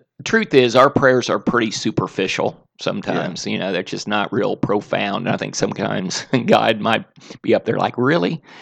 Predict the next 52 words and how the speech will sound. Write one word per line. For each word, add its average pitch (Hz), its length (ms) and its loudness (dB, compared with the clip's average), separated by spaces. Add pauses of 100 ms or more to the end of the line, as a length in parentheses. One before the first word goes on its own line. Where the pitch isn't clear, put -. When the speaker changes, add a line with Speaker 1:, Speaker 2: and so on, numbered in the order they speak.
Speaker 1:
You - 80 4
know, 151 60 4
just - 240 2
like 143 240 6
the 113 180 8
"Be 135 180 4
with 135 260 6
me," 92 240 -4
like, 101 280 -4
"Really? 135 480 -2 (160)
Haven't 127 260 0
left. 170 460 10
I'm 113 60 -4
Speaker 2:
Yep. 117 60 2
Speaker 1:
still 139 220 6
there." 175 260 12
Speaker 2:
Been 165 200 10
there 113 100 10
the 110 100 8
whole 147 140 6
time. 127 300 0 (200)
Speaker 1:
<laughs> 143 180 2 (880)
Speaker 2:
Yeah. 95 260 -2 (380)
Speaker 1:
But - 160 2
yeah, 117 340 2
it's - 200 -4
neat 123 180 2
to - 80 -2
see 120 340 2
that 101 260 0
in 107 160 -2
this 120 140 -2
story, 98 340 0
she - 180 -2
was, 98 300 -2
uh, 87 160 0
she - 160 -4
was, - 280 -2 (180)
it 120 100 0
was - 100 -8
coming 117 260 0
from 104 180 -6
within. 98 540 -6
Speaker 2:
Yeah. 87 280 -4
Speaker 1:
You 80 80 -10
know, 92 200 -8 (200)
pouring 117 240 0
it 104 80 -2
out 104 200 2
from 85 120 -6
her - 60 -2
heart. - 380 -2